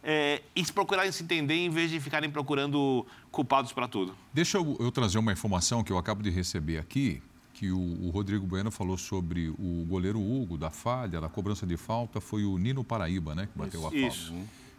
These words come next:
Speaker 2: É, numa reunião, o técnico Paulo Souza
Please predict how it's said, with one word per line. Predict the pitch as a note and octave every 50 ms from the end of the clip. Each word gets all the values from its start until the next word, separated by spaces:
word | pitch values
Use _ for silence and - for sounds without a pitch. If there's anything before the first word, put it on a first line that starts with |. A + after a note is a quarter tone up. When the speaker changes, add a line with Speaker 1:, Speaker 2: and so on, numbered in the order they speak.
| -
Speaker 2:
É, | - F2 F2+ F#2 F2+ F#2 F#2 F#2 F2 - - -
numa | - G#2+ A2+ A#2+ C3 A#2+
reunião, | G2 A#2+ D3+ E3 D#3+ C3+ A2 G#2+ A#2+ C3 C#3+ D3+ D3+
o | C3 A2
técnico | F#2 - - G2+ F#2 - G2 F2+ - -
Paulo | F2 - B2+ C3 C#3+ C3 A#2
Souza | F#2+ - - - A2 A2 B2 B2 A2+ - D3 D3+ E3+